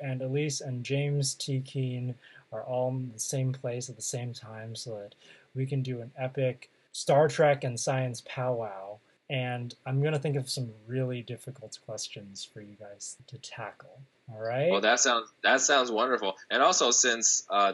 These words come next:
Speaker 2: that will be before the last two episodes of the season, I think it'll be really interesting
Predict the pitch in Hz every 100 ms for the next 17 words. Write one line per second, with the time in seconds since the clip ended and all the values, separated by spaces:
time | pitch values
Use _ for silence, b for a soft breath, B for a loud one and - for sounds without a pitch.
0 | 90 104 120 110 107 95 98 92 95 -
1 | 104 107 95 87 92 98 - - 92 90
2 | 95 - 87 80 73 78 80 73 - 95
3 | 101 85 76 - b b b _ 90 98
4 | 98 95 90 98 101 98 92 95 90 -
5 | 87 85 80 80